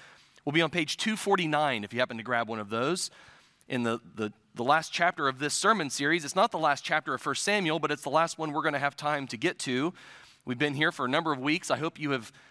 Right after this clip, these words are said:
uh, appreciated this journey through this Old Testament book.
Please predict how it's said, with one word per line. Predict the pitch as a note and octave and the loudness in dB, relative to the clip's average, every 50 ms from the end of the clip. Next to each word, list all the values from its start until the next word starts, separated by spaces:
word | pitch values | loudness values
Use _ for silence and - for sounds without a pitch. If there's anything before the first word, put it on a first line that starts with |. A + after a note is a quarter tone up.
| _ - | _ -2
uh, | B2+ B2+ A#2+ | 0 0 0
appreciated | C3 - - G3+ F#3+ - E3+ D#3+ E3+ F#3+ E3+ | 0 0 0 0 0 0 0 0 0 -2 -2
this | C#3 D3+ C#3+ - - - | -2 -2 -2 -2 -4 -6
journey | C#3+ A2+ B2 D3 D3+ E3 E3+ F3 | -6 -2 0 2 2 2 0 -2
through | E3 - E3+ D#3 D#3+ E3 E3+ E3 | -2 -2 0 0 2 0 0 -2
this | B2+ C3+ - - | -4 -6 -4 -4
Old | D#3 D#3+ - | -4 -6 -2
Testament | - D#3+ D#3 - D#3 D3+ D3+ - C#3 | -4 -4 -4 -4 -6 -6 -8 -6 -2
book. | C#3 D3+ D#3+ - - | 0 0 0 -2 -6